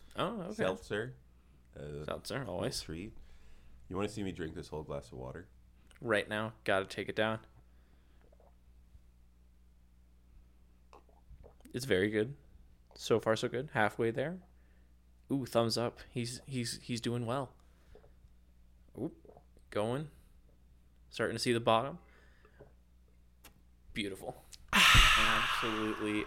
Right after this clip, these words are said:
Speaker 1: beautiful.
Speaker 2: Woo!
Speaker 1: Well, it's a, it's a great way to kick it off.
Speaker 2: I'd say. Phlegm,
Speaker 1: Mm-hmm.
Speaker 2: gone. Gone.
Speaker 1: Dude, we love, we love to hear it. We
Speaker 2: Where
Speaker 1: love
Speaker 2: to
Speaker 1: to
Speaker 2: go?
Speaker 1: see it.
Speaker 2: Can't find it. Don't care.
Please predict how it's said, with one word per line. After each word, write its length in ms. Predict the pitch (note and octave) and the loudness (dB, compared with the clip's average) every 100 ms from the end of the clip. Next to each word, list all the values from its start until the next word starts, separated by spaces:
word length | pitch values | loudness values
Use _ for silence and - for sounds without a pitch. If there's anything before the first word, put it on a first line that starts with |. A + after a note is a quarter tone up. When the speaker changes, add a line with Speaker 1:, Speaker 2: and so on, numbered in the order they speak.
| - - | -6 -12
Speaker 1:
beautiful. 680 | G2 F#2+ G2 A2 - - - - - - - - | -8 -6 -8 -8 -8 -8 -10 -20 -20 -20 -18 6
Speaker 2:
Woo! 140 | F#3 C#5 D#5+ C#5+ | 12 12 12 12
Speaker 1:
Well, 160 | G#4+ C4+ | 12 12
it's 100 | F#3 | 8
a, 40 | C#3+ - - - - - | 0 -6 -14 -16 -16 -12
it's 140 | - | -10
a 20 | - | -8
great 320 | D3+ D3 C3+ | -2 0 4
way 100 | C3+ | 4
to 60 | A#2+ | 2
kick 320 | - B2+ A#2+ | 2 2 2
it 80 | G2+ | -2
off. 440 | F#2 D2 - - - - - - - - - - - - | -2 -6 -12 -18 -20 -20 -20 -20 -20 -20 -20 -20 -6 4
Speaker 2:
I'd 260 | A2+ A2 | 4 4
say. 380 | - F2+ D#2+ D2 - - - - | -2 -4 -6 -8 -14 -20 -20 -12
Phlegm, 400 | - A2+ A#2 B2+ | 6 10 10 8
Speaker 1:
Mm-hmm. 180 | B2 C3 | 2 -6
Speaker 2:
gone. 460 | - E2+ D#2+ D2+ - - - - - - - | -2 0 0 -4 -8 -10 -12 -16 -18 -20 -8
Gone. 320 | A#2 C#3+ D#3 - | 0 2 2 0
Speaker 1:
Dude, 180 | - - | -6 -10
we 80 | A2+ | -6
love, 220 | A#2 - - - - | -6 -8 -18 -20 -8
we 80 | D3 | 2
love 160 | D3 E3 | 4 4
to 60 | F#3 | 2
hear 180 | B3+ | 0
it. 160 | C#4+ - | 0 4
We 80 | C3 | 8
Speaker 2:
Where 120 | D3+ | 8
Speaker 1:
love 80 | D#3 | 8
Speaker 2:
to 60 | |
Speaker 1:
to 60 | D#3+ | 6
Speaker 2:
go? 100 | B2 | 4
Speaker 1:
see 60 | - | 2
it. 60 | |
Speaker 2:
Can't 200 | A2+ A2 | 2 2
find 280 | - B2+ A#2 | 6 6 6
it. 220 | F#2+ G#2 - - - | 4 2 -6 -20 -8
Don't 180 | - F2 | -4 -4
care. 260 | - D#2+ | -2 -2